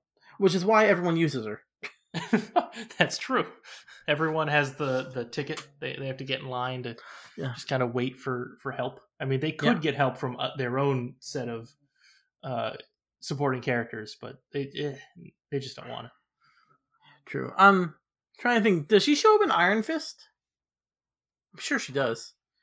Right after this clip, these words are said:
Speaker 2: She, yes. I don't think she has a big set of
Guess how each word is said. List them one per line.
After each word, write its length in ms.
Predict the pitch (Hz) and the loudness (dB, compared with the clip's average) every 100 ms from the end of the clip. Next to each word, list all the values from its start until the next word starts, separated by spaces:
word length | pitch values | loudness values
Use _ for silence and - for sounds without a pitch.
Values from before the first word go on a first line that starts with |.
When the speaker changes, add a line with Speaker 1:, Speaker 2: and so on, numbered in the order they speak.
| _ _ | _ _
Speaker 2:
She, 760 | - - 214 202 196 190 170 _ _ _ _ _ _ _ _ _ - | -8 -2 2 2 2 0 -4 _ _ _ _ _ _ _ _ _ -10
yes. 720 | 147 165 - - - - _ _ _ - | 2 2 2 0 0 -2 _ _ _ 0
I 140 | 147 | 2
don't 320 | 143 160 196 190 | 2 2 0 0
think 160 | 233 | -4
she 160 | - 208 | -2 -2
has 260 | 165 165 147 | 2 2 2
a 60 | |
big 360 | 127 143 165 170 _ _ | -2 -2 -2 -6 _ _
set 480 | - - - 170 170 | -12 -10 -4 -2 -2
of 480 | 165 151 143 135 - | -2 -2 -4 -8 -18